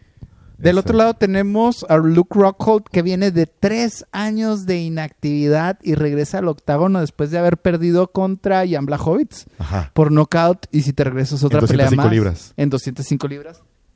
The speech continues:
Speaker 1: Y si te regresas una más, perder contra Joel Romero por el título
Speaker 2: Ajá.
Speaker 1: de la ciento ochenta y cinco, pero Joel no dio el peso, así que no hubo campeón.
Speaker 2: Ajá.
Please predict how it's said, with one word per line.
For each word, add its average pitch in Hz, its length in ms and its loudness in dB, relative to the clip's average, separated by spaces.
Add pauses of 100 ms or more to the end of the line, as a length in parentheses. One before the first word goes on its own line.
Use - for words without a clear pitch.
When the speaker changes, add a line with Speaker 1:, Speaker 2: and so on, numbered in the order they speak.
(240)
Speaker 1:
Y 147 80 -12
si 143 80 -8
te 151 120 0
regresas 143 400 2
una 165 160 2
más, 170 280 0
perder 143 440 0
contra 165 420 0
Joel 131 220 2
Romero 147 560 2 (400)
por 165 220 4
el 151 180 0
título 262 800 -2 (220)
Speaker 2:
Ajá. - 220 -12
Speaker 1:
de 147 600 4
la 139 140 0
ciento 143 240 -6
ochenta 196 240 -2
y 165 40 -4
cinco, 220 420 0
pero 147 520 4
Joel 135 320 2
no 143 120 0
dio 139 140 2
el 139 120 0
peso, 165 480 -4
así - 180 -8
que - 160 -8
no 135 140 0
hubo 127 320 0
campeón. 156 640 -4 (180)
Speaker 2:
Ajá. 78 380 -12